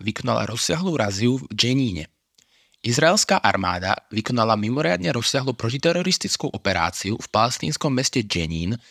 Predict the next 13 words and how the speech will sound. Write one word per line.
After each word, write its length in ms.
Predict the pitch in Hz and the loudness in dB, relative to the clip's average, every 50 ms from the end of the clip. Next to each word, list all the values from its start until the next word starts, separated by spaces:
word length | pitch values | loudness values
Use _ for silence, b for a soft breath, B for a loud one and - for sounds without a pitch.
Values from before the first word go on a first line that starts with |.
| b b b | b b b
na 120 | - 101 92 | -8 -2 2
západnom 560 | 101 113 127 135 - 160 160 165 156 135 117 | 4 4 4 4 0 -2 0 0 0 0 0
brehu 400 | 104 101 90 87 87 90 123 - | 2 0 0 0 0 -2 -4 -4
zameraným 720 | - - 95 107 104 98 101 101 98 98 95 104 120 135 | -4 -4 0 0 0 2 2 2 2 2 2 0 -2 -2
proti 240 | 127 - 127 - - | -2 -4 -4 -4 -4
organizáciám 960 | - - 92 90 78 90 92 92 95 123 117 113 - - 120 120 120 120 117 110 - _ _ - | -4 -2 -2 -2 -2 -4 -2 -2 -2 -2 -2 -2 -4 -4 -2 -2 -2 -4 -6 -8 -12 _ _ 0
Palestínsky 640 | 95 98 117 131 139 - - 165 160 156 - - 151 | 2 4 4 2 2 0 -2 -4 -4 -4 -2 -4 -4
islamský 560 | - 110 - - 127 123 123 - - - 98 | -2 -2 -2 0 0 0 0 0 -2 -2 -2
džihad 480 | 90 - 80 78 - 82 85 90 - - - | -2 -2 -2 -2 -2 0 0 -2 -4 -6 -6
a 80 | - 92 | -6 -4
ďalším 480 | 87 90 92 107 123 - - 147 127 101 | -2 -2 0 2 2 2 2 2 0 0
menším 320 | 95 92 - - 98 98 | -2 -4 -4 -4 -4 -4
skupinám. 480 | - - 107 - - 117 98 82 82 | -4 -6 -4 -4 -2 -2 -2 -2 -6